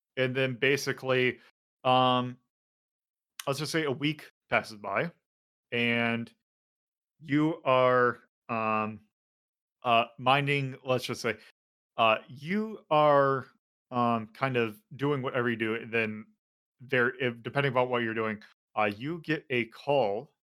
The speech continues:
uh, from Theron that says, "Hey, um, got something that, um, uh, about those, uh, orbs you hang up. Um,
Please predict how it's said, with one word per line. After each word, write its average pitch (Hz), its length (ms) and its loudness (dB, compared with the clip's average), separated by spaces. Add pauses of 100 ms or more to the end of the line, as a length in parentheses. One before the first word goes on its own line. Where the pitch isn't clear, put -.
(180)
uh, 104 320 -2 (280)
from 110 540 0 (180)
Theron 104 420 0 (880)
that 110 180 -2
says, 113 360 -2 (840)
"Hey, 175 340 2
um, 160 480 2 (1200)
got 233 220 4
something 214 460 -4
that, 151 400 4 (160)
um, 127 680 2 (1300)
uh, 123 340 6
about 151 380 4
those, 143 340 2
uh, 135 120 4
orbs 160 280 2
you 123 60 -8
hang 113 220 -4
up. 104 180 -4 (280)
Um, 123 400 2